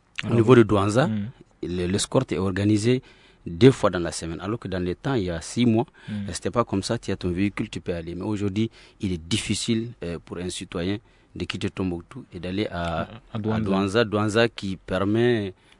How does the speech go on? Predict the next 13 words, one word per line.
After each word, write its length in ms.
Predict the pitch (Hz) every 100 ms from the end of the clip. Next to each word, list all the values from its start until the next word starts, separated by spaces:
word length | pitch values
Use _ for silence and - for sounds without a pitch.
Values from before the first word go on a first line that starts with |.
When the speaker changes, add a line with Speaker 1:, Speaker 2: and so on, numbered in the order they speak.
| -
Speaker 2:
euh, 180 | 80 76
Speaker 1:
De, 40 |
Speaker 2:
d'atteindre 500 | 107 117 - 131 113
le 140 | 104 123
sud 80 |
Speaker 1:
d'allier, 280 | 117 120 123
Speaker 2:
du 60 | 120
pays, 80 | 113
Speaker 1:
ouais. 60 | 160
Speaker 2:
voilà. 260 | 107 104 117
Speaker 1:
Mm. 160 | 104 107
Speaker 2:
Donc 180 | 123 117
c'est 240 | - 113